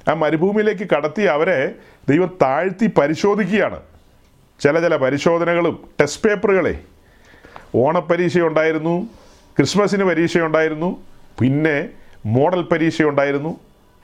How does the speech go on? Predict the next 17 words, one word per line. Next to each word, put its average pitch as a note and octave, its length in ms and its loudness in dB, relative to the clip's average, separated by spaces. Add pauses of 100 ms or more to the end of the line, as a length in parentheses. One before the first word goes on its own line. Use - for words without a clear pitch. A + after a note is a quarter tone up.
(320)
പിന്നെ F#3+ 240 2
ഹോരേബി F3 520 0
വന്നപ്പോൾ F#3+ 360 0
ഒരു F3+ 80 0
വലിയ F3 300 2
പരീക്ഷയായിരുന്നു. D3 680 0 (440)
ആ C#3 120 2
പരീക്ഷയിൽ F3 480 -2
അവർ D#3+ 140 0 (460)
എന്തായാലും D#3+ 440 0 (580)
കാളക്കുട്ടി D3 420 0
ഉണ്ടാക്കി, C#3 440 0 (320)
ആ D#3+ 120 2
കാര്യത്തിൽ D3 400 -2
ജയിച്ചു. A#2 320 0 (460)
അപ്പോൾ E3+ 140 0
അങ്ങനെ F#3+ 360 -2